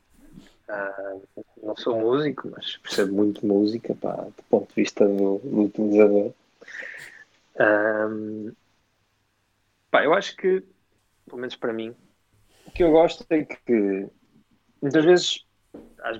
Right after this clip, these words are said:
podes ter dificuldade em exprimir alguma coisa que estás a sentir e uma boa música o que te permite é encontrares uma forma de exprimires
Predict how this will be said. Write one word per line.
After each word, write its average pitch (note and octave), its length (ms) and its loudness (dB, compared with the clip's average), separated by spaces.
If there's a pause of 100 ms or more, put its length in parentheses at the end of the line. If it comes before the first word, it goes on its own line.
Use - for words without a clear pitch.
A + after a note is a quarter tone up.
podes B2+ 220 -6
ter B2+ 120 -16
dificuldade A2+ 880 2
em A2 180 -16
exprimir A2 500 -12
alguma A2 360 -8
coisa - 240 -20
que - 0 -
estás G#2+ 240 -18
a G#2 60 -10
sentir A2 540 -12 (420)
e A#2 600 -2 (540)
uma G#2+ 360 -2
boa A2+ 180 8
música C3+ 360 4
o C3+ 40 0
que C3 60 -12
te - 60 -20
permite C3+ 420 -2 (200)
é B2 280 -2 (100)
encontrares A#2+ 1080 0 (340)
uma A2 320 -4
forma D3 640 0 (760)
de A#2+ 120 -6
exprimires B2+ 800 -10